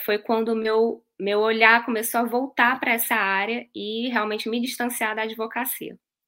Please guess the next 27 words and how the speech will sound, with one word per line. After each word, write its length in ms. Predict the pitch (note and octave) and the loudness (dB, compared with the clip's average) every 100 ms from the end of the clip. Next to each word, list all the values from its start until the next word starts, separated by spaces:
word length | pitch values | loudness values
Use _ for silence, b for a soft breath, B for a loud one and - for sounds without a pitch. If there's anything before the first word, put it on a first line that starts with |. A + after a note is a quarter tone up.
| _ _ _ _ _ B B B B B B _ | _ _ _ _ _ B B B B B B _
E 160 | C#4 C#4+ | 0 4
aí, 520 | D4 D4 D4 D#4 D#4+ - _ _ _ - | 6 6 2 -2 -4 -10 _ _ _ 0
é, 680 | G3+ G#3 G#3 G3+ G3+ G3 - _ _ | 2 2 0 0 -2 -4 -8 _ _
poucos 380 | B3 C#4+ C#4 B3+ | -2 -2 -2 -4
meses 320 | A3+ G3+ A3 | -2 -4 -4
depois, 540 | G#3+ A#3+ G#3+ G3+ A3 A3 | -4 -4 -2 0 0 0
logo 260 | G#3+ A#3 | -2 -2
no 60 | A#3 | -2
início 400 | G#3 G#3 A#3 G3+ | -2 -4 -4 -4
dessa 260 | G3 - | -4 -4
marca, 500 | A#3+ G#3 G3+ A#3 C4+ D4 b b b b b _ _ - | -2 -2 -2 -6 -8 -10 b b b b b _ _ -8
é, 380 | F#3 F#3+ F#3+ - | -6 -4 -4 0
eu 60 | G#3+ | -2
descobri 340 | A3 C#4 A3 A3+ | 0 -4 -2 -4
que 60 | |
estava 280 | - A#3+ G#3+ | 0 0 0
grávida 640 | A3 G#3 G3 G#3 G#3+ B3+ D#4 _ _ _ _ _ _ b b _ _ _ - | 4 6 6 4 -2 -4 -4 _ _ _ _ _ _ b b _ _ _ -2
e, 360 | C#4 D#4 D#4+ | 0 0 0
junto 300 | A#3 A3+ A#3+ | 0 0 2
a 120 | C4 | 2
isso, 280 | A#3+ A#3 C4 | 2 0 -4
surgiu 440 | - D4+ C#4 A#3+ C#4+ | -2 0 2 0 0
uma 140 | C4+ | -2
oportunidade 960 | C4 C4 B3 B3+ A#3 G#3 G#3 A3 B3+ - | -2 -4 -2 0 2 4 4 0 -6 -10
de 200 | G3 A3+ | -6 -2
me 120 | A#3+ | 0
mudar 500 | B3+ D4 A#3+ G3+ A3 | 0 0 2 2 0